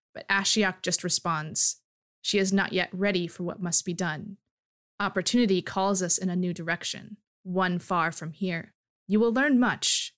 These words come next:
and if you wish, you may return to educate her.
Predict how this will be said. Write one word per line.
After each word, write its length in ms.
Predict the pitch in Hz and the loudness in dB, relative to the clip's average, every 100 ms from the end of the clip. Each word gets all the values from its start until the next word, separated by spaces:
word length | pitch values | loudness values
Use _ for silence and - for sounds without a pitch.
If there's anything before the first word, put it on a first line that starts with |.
| - | 0
and 120 | 196 | 2
if 140 | 185 202 | 2 2
you 100 | 208 | 2
wish, 540 | 226 151 - - - - | 2 2 0 0 -4 -6
you 140 | 185 | 0
may 140 | 190 180 | 0 0
return 420 | 180 - 190 170 | -2 0 0 -2
to 180 | - 208 | -4 -2
educate 380 | 196 - 147 | -2 -4 -8
her. 300 | - - - | -10 -14 -16